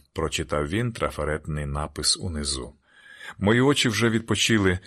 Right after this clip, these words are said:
від агресивного прожектора і знову звикали до м'якого світла вогнища.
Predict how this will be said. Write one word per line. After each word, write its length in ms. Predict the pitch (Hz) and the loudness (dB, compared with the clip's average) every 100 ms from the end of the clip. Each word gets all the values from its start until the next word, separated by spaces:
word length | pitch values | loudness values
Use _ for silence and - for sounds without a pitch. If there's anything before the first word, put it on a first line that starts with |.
| - | -6
від 140 | 85 85 | -2 0
агресивного 600 | 82 82 - 85 78 73 | 0 2 2 0 -2 -2
прожектора 560 | 82 107 151 - 123 123 - - | -2 -2 -4 -4 -4 -6 -12 -4
і 100 | - | 0
знову 400 | 139 123 139 135 | 2 2 2 2
звикали 580 | 101 95 - 101 98 92 | 2 0 0 2 4 2
до 140 | 82 | 2
м'якого 460 | 76 78 - 87 80 | -2 -2 -2 -2 -2
світла 500 | - 80 76 78 78 | -2 -4 -6 -4 -4
вогнища. 760 | 76 71 64 67 - - - | -4 -6 -6 -8 -8 -10 -14